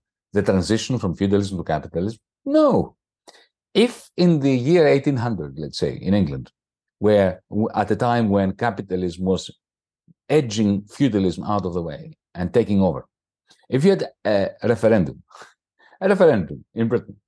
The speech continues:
free referendum, do you want capitalism? Nobody would say yes. The peasants didn't want it because they were thrown off their lands. The king didn't want it <laughs> because the king did, and the lords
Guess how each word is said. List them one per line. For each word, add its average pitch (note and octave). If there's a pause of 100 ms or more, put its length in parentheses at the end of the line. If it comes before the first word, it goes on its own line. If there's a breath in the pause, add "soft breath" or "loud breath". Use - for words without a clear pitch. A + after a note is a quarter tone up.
(140)
free C4
referendum, F2 (220)
do D#3+
you G3+
want -
capitalism? - (560)
Nobody F#3+
would G2+
say E2
yes. - (200)
The G#2
peasants F#3
didn't C3+
want C3
it C3
because G#2
they G#2
were F#2+
thrown A#2
off G2
their F2
lands. - (680 soft breath)
The A#2+
king G#3+
didn't C#3+
want G#2
it C#3+ (300)
<laughs> -
because D3+
the D3
king D#3+
did, D3+
and G#2
the F#2
lords B2